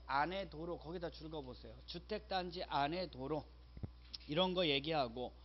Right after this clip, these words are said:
복리시설은 어린이 놀이터, 근린생활시설, 유치원, 주민운동시설, 경로당 같은 거 얘기하더라, 이런 얘기고요.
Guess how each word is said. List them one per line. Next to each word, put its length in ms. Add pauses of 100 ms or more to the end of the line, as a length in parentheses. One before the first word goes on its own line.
(380)
복리시설은 1040 (340)
어린이 500
놀이터, 720 (400)
근린생활시설, 1300 (460)
유치원, 840
주민운동시설, 1120
경로당 480
같은 300
거 120
얘기하더라, 760
이런 240
얘기고요. 680